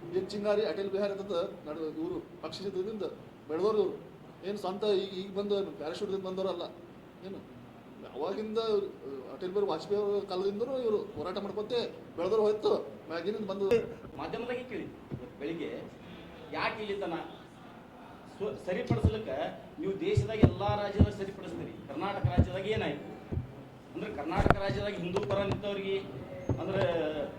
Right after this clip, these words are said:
Speaker 2: ನೀವು, ನೀವು ಏಕಪಕ್ಷೀಯ ಅವ್ರ ನಿರ್ಧಾರ ತಗೊಂಡಿದ್ದೆ ನಾವು ಕೇಳೋದು. ಕುಟುಂಬ ರಾಜಕಾರಣ ಬ್ಯಾಡ ಅಂತೇಳಿ ಎಲ್ಲ ಕಡೆ ಭಾಷಣ ಮಾಡ್ತಾರೆ,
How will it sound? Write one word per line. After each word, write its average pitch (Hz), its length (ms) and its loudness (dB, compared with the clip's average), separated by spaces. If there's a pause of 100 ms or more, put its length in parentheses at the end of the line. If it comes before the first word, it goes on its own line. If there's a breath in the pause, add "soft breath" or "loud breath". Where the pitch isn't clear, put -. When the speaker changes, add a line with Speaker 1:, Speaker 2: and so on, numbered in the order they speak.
(400)
Speaker 2:
ನೀವು, 185 400 0 (340)
ನೀವು 170 400 -2 (260)
ಏಕಪಕ್ಷೀಯ 190 1040 0 (320)
ಅವ್ರ 180 200 0
ನಿರ್ಧಾರ 190 340 0
ತಗೊಂಡಿದ್ದೆ 190 460 -4
ನಾವು 180 200 -2
ಕೇಳೋದು. - 1300 -8
ಕುಟುಂಬ 214 220 -2
ರಾಜಕಾರಣ 214 460 0 (720)
ಬ್ಯಾಡ 202 200 4
ಅಂತೇಳಿ 202 340 0
ಎಲ್ಲ 190 280 0
ಕಡೆ 208 220 -4
ಭಾಷಣ 180 260 0
ಮಾಡ್ತಾರೆ, 156 380 -2